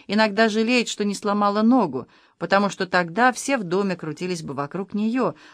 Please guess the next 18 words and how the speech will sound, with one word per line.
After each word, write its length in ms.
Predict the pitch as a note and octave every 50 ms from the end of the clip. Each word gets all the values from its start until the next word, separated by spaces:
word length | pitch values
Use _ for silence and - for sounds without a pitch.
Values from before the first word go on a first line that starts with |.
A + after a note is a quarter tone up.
| - -
а 120 | - F3
не 140 | G3 F#3+ F#3+ F#3+
она 320 | F#3+ G3 G3+ G3 F#3 E3
вокруг 380 | - C#3 C#3+ - D#3 D3 C#3 -
всех. 420 | - - - C3 - - - _ _ _ _ _ _ _ _ _ _ _ _ _ _ _ _
Но 160 | E3 F3+ F#3+
если 340 | G3 G3+ G#3 G3 - - G3
Флоренс 580 | F#3 - G3+ G#3 G3+ G3 F#3+ F3+ F3 - - - _ _ _ _ _
только 280 | - G3 G3 F3+ G3 G3
мечтала 640 | G3 G3 - - - - C4+ C#4 D4 C#4+ A#3 F3+ - -
о 80 | E3
недолгой 440 | F3 E3+ D#3+ D3+ E3+ D#3+ D#3 D3+ D#3+
передышке, 680 | D#3 - E3 E3 E3 D3+ D#3+ D3+ C#3+ - - C#3 C#3 - _ _ _ _ _ _ _
то 140 | - F#3+ F#3
многие 520 | F#3+ G3 G#3 A#3 A#3+ A3 F3+ F3+ F3+ E3+
женщины 500 | E3 E3 F#3+ F#3+ F#3 D#3+ - F3+ E3 D#3+
девятнадцатого 720 | D3+ D3+ E3 E3 E3+ F3 F3+ E3+ E3 D#3+ - - - D#3+ D#3
века 400 | D#3+ G3+ B3+ C4 - B3+ A#3+